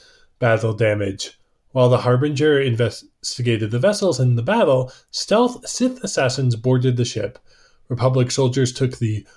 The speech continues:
one living body from the Sith warship and placed it in a kolto tank, not realizing that the body belonged to Darth Sion. The Sith assassins eventually revealed themselves when Sion awoke, claiming he sought the Jedi, and they killed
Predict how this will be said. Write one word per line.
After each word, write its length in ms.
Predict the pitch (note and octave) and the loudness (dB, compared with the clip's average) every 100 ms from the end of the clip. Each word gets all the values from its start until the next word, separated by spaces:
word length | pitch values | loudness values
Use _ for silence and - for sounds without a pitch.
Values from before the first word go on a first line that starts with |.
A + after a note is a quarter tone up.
| - _ | -20 _
one 360 | C#3 C#3+ E3 D#3 | 0 4 4 2
living 300 | D3 C3+ B2 | 2 2 2
body 320 | A#2+ C#3+ E3 | 2 0 -2
from 200 | - B2+ | -2 0
the 80 | B2 | 0
Sith 280 | - B2 B2 | 0 -2 0
warship 380 | D3 D3 E3 | -2 -2 -4
and 120 | C#3 B2+ | -4 -4
placed 320 | G3+ A3 - | -2 -2 -2
it 100 | C#3+ | -2
in 100 | A#2+ | -2
a 80 | A#2+ | -2
kolto 420 | - - D3+ B2+ | -6 -10 -4 -4
tank, 320 | A2+ A2 - | -4 -8 -4
not 240 | C#3 C#3+ | -4 -2
realizing 640 | D3+ A#3+ F3+ A#2+ B2+ A#2+ A2+ _ - _ _ - | 0 0 2 0 0 -2 -2 _ -20 _ _ -6
that 220 | D#3+ D#3 | -4 -2
the 80 | D#3 | -4
body 380 | C#3 G3 A#3 G#3+ | -2 0 0 0
belonged 560 | E3+ E3 E3 D#3 C3 | 0 2 2 0 -4
to 140 | - C3 | -8 -10
Darth 520 | B2+ C#3 B2 A#2+ B2 | -2 2 4 2 -2
Sion. 640 | - - B2+ B2 G2+ G2+ - _ _ _ | -8 -2 2 2 0 -8 -14 _ _ _
The 80 | A#2+ | -4
Sith 280 | - B2 B2+ | 0 0 0
assassins 580 | A#2 A#2 A2 - B2 A#2+ | 0 2 0 0 0 2
eventually 480 | A2 A2+ A2 A2+ | 2 0 0 -2
revealed 400 | A2 A2 E3 G3 | -2 0 2 2
themselves 420 | D#3+ C3+ D3 C3+ B2 | 0 -2 -2 -2 0
when 180 | B2 | 0
Sion 360 | A#2 - A2+ A2 | 0 0 -2 -2
awoke, 420 | A2+ F3 E3 - - - - _ - | -2 2 2 0 -10 -20 -20 _ -8
claiming 400 | F#3 F3+ F#3 D#3 | -2 0 0 -2
he 140 | D3+ | -4
sought 360 | C3 F#3+ F#3+ - | -4 -2 -2 -4
the 60 | |
Jedi, 520 | D3 B2+ A2 A2 A#2 | -2 0 2 0 0
and 140 | C3+ C#3 | -2 -2
they 120 | C#3 | -2
killed 480 | C3 B3 B3+ B3 | -2 0 2 0